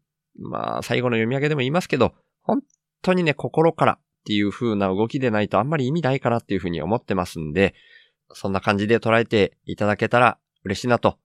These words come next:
思っております。ただ、まあ、三月二十六日に、えー、いいかねパレットに行って、もーちゃんとか、まあ、他にもいろんな方と会うと思うんですけど、それにはね、まだまだ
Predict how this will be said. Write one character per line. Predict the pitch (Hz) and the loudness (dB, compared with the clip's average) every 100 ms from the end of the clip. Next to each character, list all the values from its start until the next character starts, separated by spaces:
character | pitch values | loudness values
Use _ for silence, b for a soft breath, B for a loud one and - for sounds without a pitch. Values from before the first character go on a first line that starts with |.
| _ _ - | _ _ -14
思 | 92 | -10
っ | 104 | -2
て | 117 | 2
お | |
り | 110 | 4
ま | 123 | 2
す。 | - - _ _ _ _ _ - | 0 -10 _ _ _ _ _ 0
た | 147 | 2
だ、 | 135 - _ _ _ | 2 0 _ _ _
ま | 127 | -2
あ、 | 117 | -2
三 | 120 123 | -2 -4
月 | 104 110 | -2 -2
二 | 113 | 0
十 | 113 | 0
六 | 110 127 | 0 -2
日 | 127 - | -2 2
に、 | 131 107 - _ _ _ | 2 2 -2 _ _ _
え | 98 | -10
ー、 | 82 80 85 | -8 -4 -4
い | |
い | |
か | 98 98 | -2 -2
ね | |
パ | 98 | -2
レ | 98 | -4
ッ | |
ト | - 90 | -4 -4
に | 85 73 69 | -4 -6 -10
行 | 85 | -12
っ | |
て、 | _ 127 - _ | _ 0 0 _
も | - 90 | -8 -8
ー | |
ち | - | -4
ゃ | 87 | -6
ん | 80 | -6
と | - 92 | -8 -2
か、 | 87 80 73 | 2 2 0
ま | 85 | -4
あ、 | |
他 | 92 92 | -2 0
に | |
も | 90 | 0
い | 87 | -2
ろ | 87 | -2
ん | |
な | 87 | -4
方 | 95 - | -4 -2
と | 90 - | 0 0
会 | 101 | 0
う | 98 | 0
と | 90 | 0
思 | 104 | 0
う | |
ん | 135 | 0
で | 127 | -2
す | - | 0
け | 98 | 2
ど、 | 85 B B B B | 2 B B B B
そ | - 98 | -4 2
れ | 98 92 87 | 4 4 2
に | 92 | 0
は | 78 | 2
ね、 | 104 113 _ | 2 0 _
ま | 90 95 | -8 -2
だ | 107 | 0
ま | 98 | 2
だ | 117 117 | 4 4